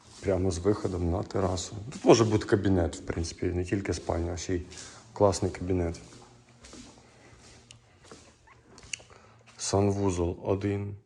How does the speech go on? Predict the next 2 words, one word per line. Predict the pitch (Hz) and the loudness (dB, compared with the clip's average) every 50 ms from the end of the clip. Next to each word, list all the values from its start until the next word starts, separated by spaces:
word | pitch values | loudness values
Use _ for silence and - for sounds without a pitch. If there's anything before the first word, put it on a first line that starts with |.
| _ _ _ _ _ _ _ _ _ _ _ _ - - - _ - - - - _ - - - _ _ - - - - - - - - - - - | _ _ _ _ _ _ _ _ _ _ _ _ -20 -20 -20 _ -20 -20 -20 -20 _ -20 -20 -20 _ _ -20 -20 -20 -20 -20 -20 -20 -20 -20 -20 -16
Такий | - - 85 | -10 -10 -8
чималенький. | - - - 92 90 87 87 87 87 90 87 - - 95 | -6 -2 -2 0 0 0 0 -2 -4 -6 -8 -10 -12 -14